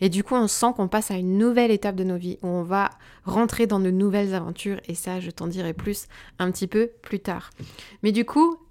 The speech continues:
euh, cette vie perso, cette vie familiale, ma vie à moi, mes relations, tout ça, c-,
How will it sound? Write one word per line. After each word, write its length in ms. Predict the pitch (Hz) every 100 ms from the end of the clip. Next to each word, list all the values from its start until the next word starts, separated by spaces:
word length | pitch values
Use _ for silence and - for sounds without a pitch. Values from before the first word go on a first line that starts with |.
| 202
euh, 480 | 202 202 190 185 175
cette 260 | - 220
vie 200 | 190 247
perso, 680 | 302 214 202 - 190 226 370 - - -
cette 180 | - 202
vie 180 | 185 254
familiale, 640 | 233 208 196 180 185 180 -
ma 240 | 185 190 208
vie 180 | 220
à 100 | 233
moi, 420 | 185 185 180 190 -
mes 200 | 190 196
relations, 520 | 196 196 196 - 190
tout 200 | 202 -
ça, 300 | 254 - 226
c-, 80 | 247